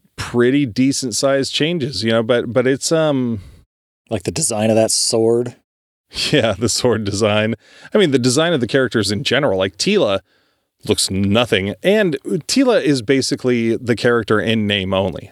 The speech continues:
Speaker 1: Like her, her
Speaker 2: Yeah.
Speaker 1: entire character is completely different. The way they're setting it up right now in the first episode, like King Randor's an asshole. Let's see, there, there is a Duncan character, but he's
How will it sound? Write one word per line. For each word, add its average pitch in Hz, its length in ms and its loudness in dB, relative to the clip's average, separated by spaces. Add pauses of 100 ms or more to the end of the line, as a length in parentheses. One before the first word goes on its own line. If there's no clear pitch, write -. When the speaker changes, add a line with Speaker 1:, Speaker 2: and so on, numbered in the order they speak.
Speaker 1:
Like 104 200 2
her, 120 320 2
her 113 380 4
Speaker 2:
Yeah. - 100 -6
Speaker 1:
entire 143 420 0
character 110 460 0
is 104 260 -2 (240)
completely 117 960 0
different. 90 440 -2 (220)
The 123 160 0
way 139 160 4
they're 131 160 4
setting 127 320 0
it 113 80 2
up 110 160 0
right 104 160 0
now 117 180 0
in 131 60 -2
the 117 80 -2
first 113 300 -2
episode, 120 420 0
like 104 160 -2
King 120 260 -4
Randor's 117 540 0
an 98 140 -6
asshole. 127 600 -2 (600)
Let's 104 180 -2
see, 101 220 0
there, 113 260 0
there 123 220 0
is 127 280 0
a 120 120 0
Duncan 117 480 0
character, 139 480 0
but 117 100 0
he's 101 300 -4